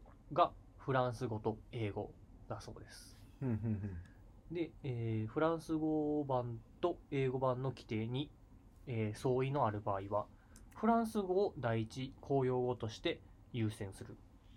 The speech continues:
Speaker 1: とのことです。フランス語？
Speaker 2: うん。
Speaker 1: 英語じゃないんやっていうね。まあ。
Speaker 2: うん。
Speaker 1: で、競技種目。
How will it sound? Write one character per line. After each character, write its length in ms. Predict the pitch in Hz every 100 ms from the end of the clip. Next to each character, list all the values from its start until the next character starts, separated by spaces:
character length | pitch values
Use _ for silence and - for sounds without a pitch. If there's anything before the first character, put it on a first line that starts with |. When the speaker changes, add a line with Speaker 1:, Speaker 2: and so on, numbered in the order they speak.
| -
Speaker 1:
と 80 | 95
の 80 |
こ 140 | 92 -
と 100 | -
で 100 | 110
す。 220 | - - - - - - - - - -
フ 180 | - 131
ラ 140 | 180
ン 100 | 254
ス 160 | - 220
語？ 60 |
Speaker 2:
う 0 |
ん。 40 | - - - - - - 92 90 82 - -
Speaker 1:
英 160 | 165 180
語 160 | 180
じ 80 | 156
ゃ 20 |
な 140 | 107 101
い 40 |
ん 40 | 101
や 100 | 92
っ 20 |
て 140 | -
い 60 | 98
う 100 | 95
ね。 100 | 107 - -
ま 80 | 98
あ。 40 | 117 107 101 - - - - - - - - - - -
Speaker 2:
う 60 | 156
ん。 20 |
Speaker 1:
で、 180 | 156 110 - - - - - - -
競 260 | 214 226
技 100 | 220
種 140 | 220 285
目。 240 | 175 -